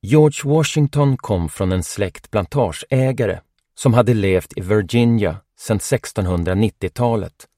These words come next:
Han föddes februari sjuttonhundratrettiotvå,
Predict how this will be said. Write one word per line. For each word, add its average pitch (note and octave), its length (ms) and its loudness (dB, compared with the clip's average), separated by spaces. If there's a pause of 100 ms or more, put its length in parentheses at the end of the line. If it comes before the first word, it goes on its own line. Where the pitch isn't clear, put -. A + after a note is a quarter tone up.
(380)
Han - 320 -2
föddes A#2 560 0
februari C3 720 2
sjuttonhundratrettiotvå, F#2 1500 -4